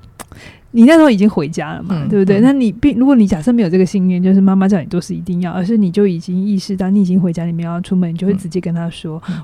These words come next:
Speaker 1: “我回家了，我没有计划再出门。”
Speaker 2: <laughs> 好，谢谢你犀利的拆解。
Speaker 1: 对，可是你下面，
Speaker 2: 嗯。
Speaker 1: 你背后就会有一系列的，反正就是，可是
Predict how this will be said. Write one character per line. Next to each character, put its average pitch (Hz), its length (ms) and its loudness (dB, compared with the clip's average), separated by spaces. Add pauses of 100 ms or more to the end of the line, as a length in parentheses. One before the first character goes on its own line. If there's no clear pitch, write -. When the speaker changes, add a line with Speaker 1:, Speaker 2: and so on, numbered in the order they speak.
Speaker 1:
“我 180 60 -10
回 165 180 -6
家 160 180 -6
了， 165 80 -6
我 156 60 -8
没 165 140 -6
有 165 80 -6
计 165 120 -12
划 160 120 -10
再 160 100 -10
出 156 160 -16
门。” - 100 -14 (1080)
Speaker 2:
<laughs> - 80 -8 (1500)
好， 170 360 -6 (140)
谢 202 160 -2
谢 190 160 0
你 156 140 -4
犀 185 220 -6
利 208 120 2
的 160 120 -2
拆 170 200 -4
解。 180 180 -2 (920)
Speaker 1:
对， 190 200 0 (180)
可 247 80 4
是 359 100 6
你 240 160 2
下 294 200 4
面， 277 180 0
Speaker 2:
嗯。 - 20 2
Speaker 1:
你 196 120 4 (120)
背 277 180 2
后 240 160 2
就 240 120 0
会 247 100 4
有 202 100 0
一 196 120 -2
系 233 260 -6
列 226 180 2
的， 185 60 2
反 165 140 -8
正 185 160 -2
就 208 40 0
是， 208 100 0
可 190 120 -4
是 214 240 -2